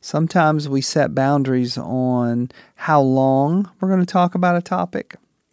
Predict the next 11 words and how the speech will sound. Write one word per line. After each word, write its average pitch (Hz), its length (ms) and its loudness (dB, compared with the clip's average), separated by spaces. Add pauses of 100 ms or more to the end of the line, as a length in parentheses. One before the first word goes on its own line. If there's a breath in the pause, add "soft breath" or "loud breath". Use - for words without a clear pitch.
(640)
or 143 140 -4
how 135 140 -2
much 131 340 -4
we're 151 100 -2
gonna 147 160 -4
talk 147 300 -4
about 147 240 -2
a, 143 380 -4
a 135 40 -6
topic. - 640 -8 (540 loud breath)
Um, 127 560 -4